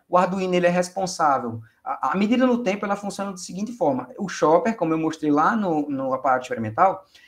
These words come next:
ele trabalha cortando ou deixando passar o laser. Então, o chopper tá barrando, em algum momento ele deixa o laser passar. Quando ele deixa o laser passar, é, eu tenho sina-, eu tenho, ah,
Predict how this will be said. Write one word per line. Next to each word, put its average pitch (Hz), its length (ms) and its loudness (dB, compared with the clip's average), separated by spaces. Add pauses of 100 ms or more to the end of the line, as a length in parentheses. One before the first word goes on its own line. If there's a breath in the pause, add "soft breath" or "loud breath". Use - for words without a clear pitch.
(140)
ele 185 320 0
trabalha 175 440 4
cortando 233 800 -2
ou 208 180 0
deixando 202 340 -6
passar 190 360 0
o - 20 0
laser. 170 420 2 (400 soft breath)
Então, 175 320 0
o 175 80 0
chopper 180 320 0
tá 165 120 -2
barrando, 208 580 0 (220 loud breath)
em 180 80 0
algum 190 200 4
momento 202 460 2
ele 208 140 -4
deixa 185 260 -2
o - 20 -4
laser 185 280 -2
passar. 147 500 -2 (320)
Quando 294 180 6
ele 240 140 0
deixa 180 260 -2
o 170 40 -2
laser 160 260 0
passar, - 580 -2 (1160)
é, 285 680 6 (180 loud breath)
eu 196 120 4
tenho 180 200 0
sina-, 175 340 -4
eu 165 160 6
tenho, 156 540 2
ah, 120 520 0